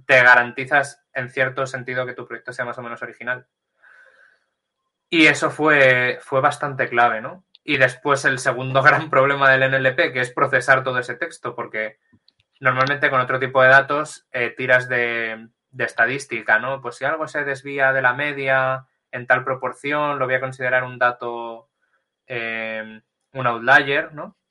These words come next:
Y lo voy a eliminar, pero en N L P no puedes hacer eso. Si has extraído, eh, ochenta mil poemas y uno de esos poemas no es un poema, sino que es la lista de la compra, la única manera que tienes de verlo es ir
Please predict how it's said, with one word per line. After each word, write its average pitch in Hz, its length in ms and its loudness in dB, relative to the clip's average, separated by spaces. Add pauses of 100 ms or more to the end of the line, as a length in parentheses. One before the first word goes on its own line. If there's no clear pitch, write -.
(520)
Y 131 100 -4
lo 123 100 2
voy 135 120 2
a 143 40 4
eliminar, 123 540 0
pero 113 140 0
en 117 80 -4
N 127 140 0
L 127 140 0
P 139 120 2
no 139 100 -2
puedes 131 180 -2
hacer 117 240 -8
eso. 120 280 -8
Si 120 320 -4
has 127 240 4
extraído, 131 800 0 (760)
eh, 135 180 2
ochenta 135 440 2
mil 139 200 -4
poemas 135 520 0
y 123 120 -8
uno 135 440 4
de 135 80 0
esos 135 180 -4
poemas 131 360 0
no 135 100 -4
es 123 60 -8
un 127 160 -8
poema, 131 340 0
sino 117 240 -8
que 120 100 -4
es 123 40 -10
la 127 100 2
lista 127 240 -2
de 123 60 4
la 120 140 2
compra, 131 480 -4 (400)
la 135 200 0
única 147 260 0
manera 139 320 2
que 135 80 0
tienes 139 240 -4
de 135 100 2
verlo 135 300 2
es 131 220 0
ir 123 240 -8